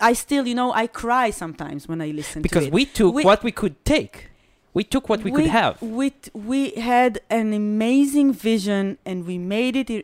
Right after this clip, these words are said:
Speaker 1: a reality with the help of the international community. How come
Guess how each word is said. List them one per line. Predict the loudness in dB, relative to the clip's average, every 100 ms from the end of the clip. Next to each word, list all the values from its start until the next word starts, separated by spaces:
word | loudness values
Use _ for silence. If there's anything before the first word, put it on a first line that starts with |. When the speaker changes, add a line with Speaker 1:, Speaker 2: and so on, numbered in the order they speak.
| -4
Speaker 1:
a | -2
reality | -2 0 0 0 -4 -6 -8
with | -6 -8 -8
the | -6
help | 0 2 2 -2
of | 0 2 2
the | -6
international | -8 -6 -6 -6 -8 -10
community. | -10 -8 -8 -8 -10 -14 -14 _ _ 4
How | 6 6
come | 2 4 4 2